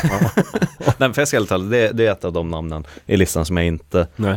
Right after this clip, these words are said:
Speaker 2: hajar till när jag
Speaker 1: Nej.
Speaker 2: tittar på.
Speaker 1: Och jag tror han är mer känd för den amerikanska publiken
Speaker 2: Mm.
Speaker 1: än, eh, för oss. Eh, jag, jag ser bara att han har en liten roll i Gudfadern tre.
Speaker 2: Jaha.
Speaker 1: Som jag tror ingen säger är den bästa Gudfadern-filmen.
Speaker 2: Nej.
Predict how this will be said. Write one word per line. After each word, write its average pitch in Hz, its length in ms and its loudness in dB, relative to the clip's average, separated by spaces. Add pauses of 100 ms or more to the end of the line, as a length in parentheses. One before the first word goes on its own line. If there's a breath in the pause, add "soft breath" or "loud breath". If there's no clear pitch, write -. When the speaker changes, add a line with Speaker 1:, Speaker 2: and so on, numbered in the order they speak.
(100)
Speaker 2:
hajar 104 240 0
till 95 220 0
när 80 80 -4
jag 110 80 0
Speaker 1:
Nej. 107 80 2
Speaker 2:
tittar 87 120 -2
på. 147 100 -2
Speaker 1:
Och 147 60 4
jag 135 80 0
tror 139 100 0
han 123 100 2
är 123 60 4
mer 123 320 4
känd 87 260 0
för 95 80 -6
den 92 40 2
amerikanska 92 440 0
publiken 80 480 0
Speaker 2:
Mm. 82 220 0
Speaker 1:
än, 85 80 -6
eh, 85 60 -4
för - 180 0
oss. - 200 -4 (440 loud breath)
Eh, 85 100 -4
jag, 104 460 0 (100)
jag 117 80 2
ser 120 120 0
bara 98 100 2
att 87 80 -2
han 98 80 2
har 98 80 4
en 98 100 2
liten 98 240 2
roll 85 140 2
i 82 40 0
Gudfadern 82 540 0
tre. - 320 -2 (580 soft breath)
Speaker 2:
Jaha. 113 280 -2
Speaker 1:
Som 98 160 4
jag 92 140 2
tror 110 100 0
ingen 104 260 2
säger 69 180 0
är 82 100 0
den 82 80 -2
bästa 82 240 -4
Gudfadern-filmen. 95 800 -4
Speaker 2:
Nej. 92 240 2